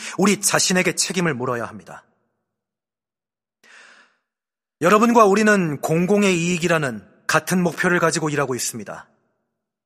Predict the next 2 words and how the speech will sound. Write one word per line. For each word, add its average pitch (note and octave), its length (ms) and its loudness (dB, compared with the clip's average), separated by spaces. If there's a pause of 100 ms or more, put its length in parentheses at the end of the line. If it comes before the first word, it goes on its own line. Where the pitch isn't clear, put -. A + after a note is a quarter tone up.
(680)
언제나처럼 C#3 760 -2 (760)
우리는 D#3+ 480 0